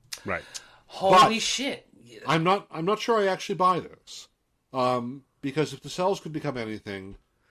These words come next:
Speaker 3: you know, you
Speaker 2: Anything
Speaker 3: might
Speaker 2: that
Speaker 3: ask,
Speaker 2: she needs. And if
Speaker 3: why
Speaker 2: her
Speaker 3: not ju-
Speaker 2: digestive tract is all fucked up, she needs another way of being able to ingest food.
Speaker 3: Right. Now, there is a possibility, of course, well, why not just regenerate a digestive tract?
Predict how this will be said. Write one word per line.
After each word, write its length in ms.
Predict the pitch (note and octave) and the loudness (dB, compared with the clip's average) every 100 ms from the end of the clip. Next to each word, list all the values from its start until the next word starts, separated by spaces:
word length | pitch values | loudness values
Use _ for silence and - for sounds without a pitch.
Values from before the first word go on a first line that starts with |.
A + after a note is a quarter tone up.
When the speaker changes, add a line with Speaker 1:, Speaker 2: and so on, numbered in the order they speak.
| - | -8
Speaker 3:
you 100 | B2+ | -4
know, 80 | B2+ | -2
you 120 | C#3+ | 0
Speaker 2:
Anything 340 | F#3+ F#3+ G3 - | 2 2 2 2
Speaker 3:
might 60 | |
Speaker 2:
that 100 | - | 2
Speaker 3:
ask, 80 | B2 | 2
Speaker 2:
she 220 | - A3 G3 | 2 0 -2
needs. 800 | F3 A3+ B3+ D3 F#2 - - - | -4 -6 -6 -8 -12 -12 -10 -4
And 160 | D#3 | -4
if 80 | C#3+ | 0
Speaker 3:
why 80 | C#3 | 0
Speaker 2:
her 40 | D#3 | 2
Speaker 3:
not 140 | E3+ | 0
ju- 80 | D3+ | -2
Speaker 2:
digestive 580 | B2+ C#3 C3 F#3+ A3+ D4 | 0 0 2 -2 -2 -8
tract 320 | - D#3 C3+ | -4 -4 -4
is 120 | C#3+ | -6
all 140 | C#3 B2+ | -4 -4
fucked 380 | - C#3+ - | -4 -6 -4
up, 180 | B2 C3 - - | -6 -6 -10 -10
she 340 | - A3 A3+ | -6 -4 -4
needs 240 | G#3 F#3+ | -4 -6
another 360 | E3 F3 F3+ E3 | -6 -4 -2 -4
way 320 | D#3 D#3+ D#3 | -2 -2 -2
of 80 | C#3+ | -6
being 140 | D#3 | -6
able 220 | D#3 D3+ D3 | -6 -6 -8
to 140 | C#3 | -8
ingest 760 | C3+ C3 - C#3+ D#3+ - - - | -8 -8 -2 -2 -2 -4 -8 -20
food. 600 | - - G#3 C#4+ G#2+ - _ _ - | -20 -8 -4 -4 -6 -14 _ _ -6
Speaker 3:
Right. 280 | C3 A#2+ G2 _ _ _ - | 0 0 -2 _ _ _ -4
Now, 260 | D#3+ E3 D#3+ | 2 4 2
there 260 | D#3+ F#3+ | 2 2
is 100 | A3+ | 2
a 60 | G#3+ | 0
possibility, 520 | G#3+ F#3+ E3 E3+ D#3 | 0 0 0 0 0
of 60 | C#3 | 0
course, 220 | D3 A2+ | -4 -6
well, 100 | B2 | -4
why 160 | B2+ C#3+ | 0 0
not 160 | D3+ | 0
just 200 | C3 - | -4 -12
regenerate 420 | A2 A#2 A2+ A2 | -10 -6 -6 -6
a 80 | G#2 | -8
digestive 600 | F2 F2 A#2+ A#2+ - G2 - | -12 -12 -10 -10 -10 -16 -16
tract? 800 | - D#3 C3 G2 - _ - | -10 -2 -2 -2 -10 _ -20